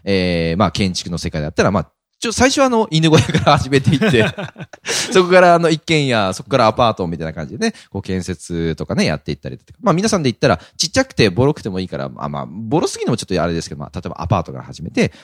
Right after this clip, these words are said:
Speaker 1: 自分のせ-、知らない世界にちょっとこうね、不動産の世界に飛び込んでみるとか。で、そういう風にやっていくとね、絶対世界って変わるはずなんで、もう百八十度ね、違う人生を歩むことができて、
Speaker 2: うん。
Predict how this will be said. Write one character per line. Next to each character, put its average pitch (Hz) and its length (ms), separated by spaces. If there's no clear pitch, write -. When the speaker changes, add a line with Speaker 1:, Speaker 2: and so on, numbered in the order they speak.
Speaker 1:
自 110 60
分 107 140
の 92 80
せ-、 117 200
知 - 160
ら 143 80
な 202 80
い 220 60
世 247 100
界 156 120
に 95 80
ち - 80
ょ - 0
っ - 20
と 69 140
こ 62 200
う 165 60
ね、 170 140
不 - 80
動 95 120
産 87 120
の 76 60
世 85 140
界 71 100
に 69 60
飛 85 100
び 87 60
込 110 160
ん - 20
で 73 80
み 67 80
る 64 60
と - 100
か。 - 140
で、 120 400
そ - 160
う - 20
い - 40
う - 20
風 370 100
に 359 60
や 131 80
っ - 40
て - 80
い 110 40
く - 60
と 110 100
ね、 95 240
絶 190 360
対 381 180
世 320 180
界 143 160
っ - 40
て - 180
変 92 100
わ 92 60
る 90 80
は 90 100
ず 82 120
な 80 100
ん 67 160
で、 67 220
も 147 40
う - 20
百 170 300
八 320 220
十 330 180
度 117 200
ね、 90 260
違 143 120
う 160 100
人 165 240
生 90 440
を 82 220
歩 151 180
む 131 60
こ 98 80
と - 80
が 78 100
で 76 120
き - 100
て、 73 220
Speaker 2:
う - 20
ん。 - 40